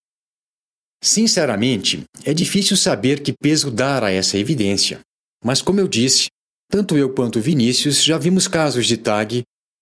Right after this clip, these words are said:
com bons resultados com a bupropiona, contrariamente a todas as expectativas. É verdade também que nós vimos muitos mais casos de tag com agravamento da sintomatologia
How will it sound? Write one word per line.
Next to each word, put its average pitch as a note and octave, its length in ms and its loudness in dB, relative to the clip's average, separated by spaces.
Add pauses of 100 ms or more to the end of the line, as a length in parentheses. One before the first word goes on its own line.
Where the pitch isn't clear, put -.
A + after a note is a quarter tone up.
(220)
com D3+ 160 0
bons E3+ 240 2
resultados A2+ 920 0 (800)
com B2+ 180 0
a B2 40 0
bupropiona, B2 720 -2 (1500)
contrariamente B2 840 0
a B2 60 -2
todas C3+ 420 0
as G2+ 160 0
expectativas. - 1040 -2 (480)
É - 100 0
verdade G#2+ 460 -2
também B2+ 380 0
que D3 100 -2
nós D3+ 260 0
vimos A2 300 0
muitos C3+ 440 2
mais G2+ 580 0 (320)
casos G#2 400 -2
de B2 100 0
tag G#2+ 460 -2 (260)
com C3+ 160 0
agravamento D3 800 0
da F#2 140 -2
sintomatologia A2+ 1160 0